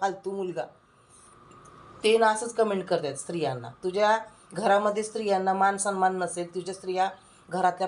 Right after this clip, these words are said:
फालतू असतील, म्हणून तू दुसऱ्याच्या स्त्रियांना असं कमेंट करतो घाण. तृप्त काय असतं रे? तृप्त म्हणजे काय असतं?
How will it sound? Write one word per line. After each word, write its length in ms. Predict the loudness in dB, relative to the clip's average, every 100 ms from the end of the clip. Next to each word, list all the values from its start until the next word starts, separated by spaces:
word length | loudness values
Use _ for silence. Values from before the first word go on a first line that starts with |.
| 0
फालतू 300 | 0 0 0
असतील, 320 | -2 -2 -12 -18 -20 _ _ _ _ _ -4
म्हणून 320 | -2 0 -2
तू 60 | -4
दुसऱ्याच्या 440 | -6 -6 -6 -6
स्त्रियांना 440 | -4 0 0 2 0
असं 180 | -2
कमेंट 380 | -6 -4 -2 -4
करतो 300 | -4 -4 -4
घाण. 360 | -2 0 2 0 -8 _ _ _ _ _ _ _ _ _ _ -20 -20 -20 -6
तृप्त 380 | -2 -2 -2 -2 4
काय 180 | 4 4
असतं 160 | 0 -8
रे? 80 |
तृप्त 380 | -10 -10 -6 0
म्हणजे 260 | 2 2 2
काय 240 | 2 2
असतं? 220 | 0 -12